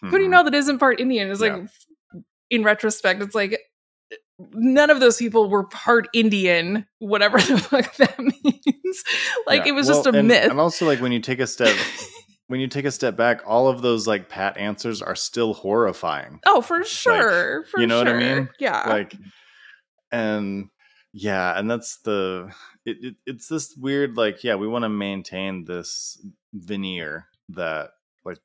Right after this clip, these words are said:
Speaker 2: we're the good
Speaker 1: Yes,
Speaker 2: guys.
Speaker 1: yes.
Speaker 2: Like, we are, and we're always the good guys, and we're never the bad guys.
Speaker 1: Mm-hmm.
Speaker 2: And,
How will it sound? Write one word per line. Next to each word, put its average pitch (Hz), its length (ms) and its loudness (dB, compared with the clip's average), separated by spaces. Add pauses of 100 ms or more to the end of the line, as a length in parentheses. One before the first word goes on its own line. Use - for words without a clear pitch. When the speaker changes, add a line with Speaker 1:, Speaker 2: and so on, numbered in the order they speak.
Speaker 2:
we're 92 260 -8
the 80 140 -12
good 98 120 -10
Speaker 1:
Yes, - 180 -4
Speaker 2:
guys. - 300 -10
Speaker 1:
yes. - 320 -10
Speaker 2:
Like, - 60 -16
we 82 280 -12 (160)
are, 85 260 -10
and 82 120 -14
we're 76 160 -10
always 98 360 -4
the 98 100 -8
good 82 220 -12
guys, 82 460 -10 (560)
and 80 240 -12
we're 80 80 -12
never 87 400 -8
the 78 140 -18
bad 64 280 -16
guys. 175 280 -10
Speaker 1:
Mm-hmm. 175 220 -8
Speaker 2:
And, 175 500 -8